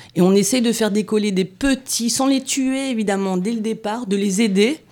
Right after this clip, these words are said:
à, euh, réaliser leur, leur première création, à les faire décoller, mais dans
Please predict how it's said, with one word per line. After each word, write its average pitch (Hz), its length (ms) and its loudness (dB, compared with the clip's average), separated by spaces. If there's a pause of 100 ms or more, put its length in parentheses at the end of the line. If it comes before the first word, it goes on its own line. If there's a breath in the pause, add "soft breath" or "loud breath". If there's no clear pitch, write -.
(480 loud breath)
à, 170 380 -2
euh, 165 240 0
réaliser 226 600 2
leur, 165 300 2
leur 165 180 0
première 240 420 2
création, 190 500 -6 (140)
à 190 60 -6
les 185 120 -2
faire 185 220 -6
décoller, 202 680 0 (640 soft breath)
mais 185 380 2 (440)
dans 202 260 2